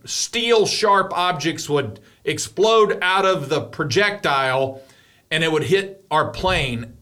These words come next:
and it could bust the windshield. It could take out an engine. It was called flak. And so they got really good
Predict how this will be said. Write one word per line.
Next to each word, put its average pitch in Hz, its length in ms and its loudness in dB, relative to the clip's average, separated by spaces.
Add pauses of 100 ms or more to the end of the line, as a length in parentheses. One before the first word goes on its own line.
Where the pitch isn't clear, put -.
(140)
and 135 500 -4
it 143 140 -12
could 120 200 -4
bust 185 300 0
the 156 100 0
windshield. 151 600 0
It 135 160 -4
could 123 280 -4 (360)
take 202 260 2
out 185 160 2
an 165 100 0
engine. 170 560 -2 (180)
It - 40 -10
was 135 140 -4
called 165 360 0
flak. 175 640 -2 (800)
And 151 420 -2
so 170 240 2
they 160 140 2
got 202 320 0
really 190 300 6
good 143 680 4